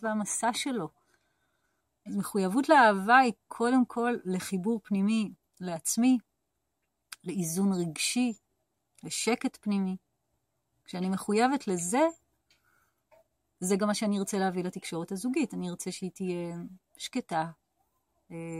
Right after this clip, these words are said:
מרבית הזמן, למרות שכמובן שזה טבעי ואנושי לפעמים לאבד את זה. אבל בדרך כלל אנחנו נעדיף תקשורת רגועה יותר.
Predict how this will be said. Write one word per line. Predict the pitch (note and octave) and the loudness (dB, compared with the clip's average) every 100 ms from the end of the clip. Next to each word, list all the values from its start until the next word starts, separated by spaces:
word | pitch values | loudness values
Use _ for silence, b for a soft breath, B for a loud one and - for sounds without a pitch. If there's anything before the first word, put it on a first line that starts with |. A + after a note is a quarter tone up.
| E3 D#3+ D#3+ | -8 -8 -8
מרבית | F3 G#3 F#3+ G3 | -6 -4 -2 -2
הזמן, | F3+ E3 E3 E3 F3 - - | -4 -4 -4 -4 -8 -18 -16
למרות | F3 E3+ E3+ | -14 -12 -10
שכמובן | G3 F3 E3+ E3+ - - F3+ F3 F3+ | -8 -8 -8 -12 -16 -12 -8 -4 -4
שזה | F3+ F3 | -6 -12
טבעי | - F3 F3+ | -10 -8 -8
ואנושי | F3 F3+ F#3 - F#3 | -8 -8 -6 -6 -8
לפעמים | F#3+ G3 G#3 | -8 -6 -6
לאבד | A#3 A#3+ A3+ C4 | -4 -4 -2 -2
את | A3+ | -4
זה. | E3 D#3+ _ b b b b | -8 -16 _ b b b b
אבל | - G#3 | -6 -2
בדרך | B3 F#4 F4+ | 6 6 6
כלל | D#4+ | 4
אנחנו | C#4 A3+ A3 | 4 4 2
נעדיף | G3 F#3+ A3 - - - _ | 0 2 0 -2 -10 -20 _
תקשורת | - - F#3 F3+ | -12 -6 -4 -2
רגועה | F3+ F3 F3 E3+ | -4 -2 -2 -2
יותר. | E3 E3+ | -6 -12